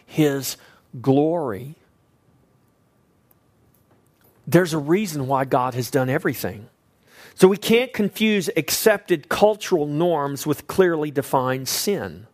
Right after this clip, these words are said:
Are you tracking with me? When clearly defined sin becomes acceptable in the culture, it cannot be acceptable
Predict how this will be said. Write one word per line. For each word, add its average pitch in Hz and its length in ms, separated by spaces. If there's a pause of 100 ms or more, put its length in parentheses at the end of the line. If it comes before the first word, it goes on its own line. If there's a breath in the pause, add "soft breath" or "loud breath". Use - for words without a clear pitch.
(1000)
Are 127 100
you 123 120
tracking 143 420
with 165 200
me? 202 180 (1300 soft breath)
When 180 160
clearly 247 500
defined 185 500
sin 156 460
becomes 147 460
acceptable 147 800
in 147 120
the 139 80
culture, - 720
it - 180
cannot 190 540
be 151 200
acceptable 131 1000